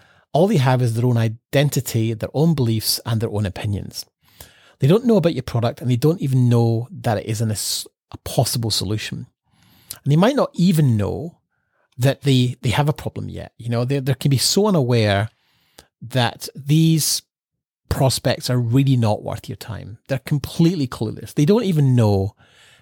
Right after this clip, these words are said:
um, they've got a problem. So if someone was unaware, they'd be like, "Oh, I didn't notice I was sneezing," you know? Um, the next level up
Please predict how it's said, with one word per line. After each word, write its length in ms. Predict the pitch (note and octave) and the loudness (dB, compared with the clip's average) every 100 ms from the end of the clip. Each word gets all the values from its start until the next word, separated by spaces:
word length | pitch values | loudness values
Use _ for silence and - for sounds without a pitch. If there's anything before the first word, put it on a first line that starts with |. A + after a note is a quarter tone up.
| _ | _
um, 400 | G#2+ G2 F#2+ G2 _ | -2 -2 -2 -6 _
they've 160 | A2 A2+ | -6 -4
got 100 | F#2+ | -4
a 40 | |
problem. 280 | - G2+ F2+ | -4 -4 -2
So 240 | C3+ B2+ - - - | -2 -2 -6 -20 -8
if 100 | C3+ | 0
someone 480 | A#3 C4+ G3 C#3+ B2 | 2 4 2 0 0
was 260 | B2+ - - _ C#3+ | 0 0 -10 _ 2
unaware, 640 | C#3+ B2 A#2 A2 E2+ - _ _ _ _ _ _ - _ _ - | 4 4 2 0 -2 -6 _ _ _ _ _ _ -20 _ _ -2
they'd 160 | B2+ A#2 | 0 2
be 120 | A#2+ | 2
like, 340 | A2 G#2+ - - | 2 0 -2 -2
"Oh, 220 | G3 - | -2 0
I 80 | A2 | -4
didn't 200 | - A#2 | 0 2
notice 220 | A2 G#2+ | 2 2
I 60 | A#2 | 2
was 120 | A2+ | 2
sneezing," 480 | - D3 B2+ A#2+ A#2 _ _ _ _ _ _ _ | 2 2 2 -2 -10 _ _ _ _ _ _ _
you 80 | A#2+ | -4
know? 300 | A2+ D#3 - _ _ - | -2 -4 -6 _ _ -2
Um, 500 | G#2 G#2 G2+ G#2 A2+ _ _ _ _ _ _ _ _ - | 0 2 0 -4 -6 _ _ _ _ _ _ _ _ -4
the 120 | B2+ | 0
next 280 | C#3+ B2+ D3 | 2 2 0
level 280 | A#2+ G#2+ A2 | 0 2 -2
up 200 | - | -2